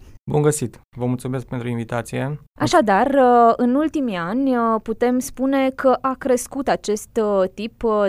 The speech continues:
Speaker 2: de infracționalitate informatică sau nu?
Speaker 1: Cu siguranță, din toate datele pe care le avem în acest moment, am constatat o creștere,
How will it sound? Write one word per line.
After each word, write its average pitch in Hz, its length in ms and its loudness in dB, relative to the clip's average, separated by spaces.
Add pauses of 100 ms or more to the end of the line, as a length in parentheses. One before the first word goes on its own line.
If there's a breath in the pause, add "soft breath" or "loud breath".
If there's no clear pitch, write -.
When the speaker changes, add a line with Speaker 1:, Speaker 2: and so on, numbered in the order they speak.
Speaker 2:
de 190 100 -2
infracționalitate 202 1040 -4
informatică 202 920 -4 (300)
sau 190 320 -4
nu? 143 100 -10 (220)
Speaker 1:
Cu - 80 -8
siguranță, 131 680 2 (680 loud breath)
din 117 240 -2
toate 120 260 -2
datele 113 300 -2
pe 117 100 -10
care 113 200 -6
le 113 60 -2
avem 117 320 -2
în 117 60 0
acest 113 320 -6
moment, 117 500 -4
am 120 80 -2
constatat 120 560 -4
o 117 280 -2
creștere, 127 760 -2